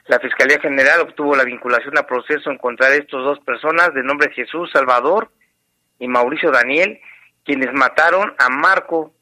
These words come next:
el día doce de noviembre de este año, apenas, eh,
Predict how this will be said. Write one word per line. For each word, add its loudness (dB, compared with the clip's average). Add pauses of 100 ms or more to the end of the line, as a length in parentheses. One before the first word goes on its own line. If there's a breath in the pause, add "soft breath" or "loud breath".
(120)
el -4
día 2
doce -4
de -2
noviembre -4
de 2
este -2
año, 0 (320 soft breath)
apenas, -2 (140)
eh, -20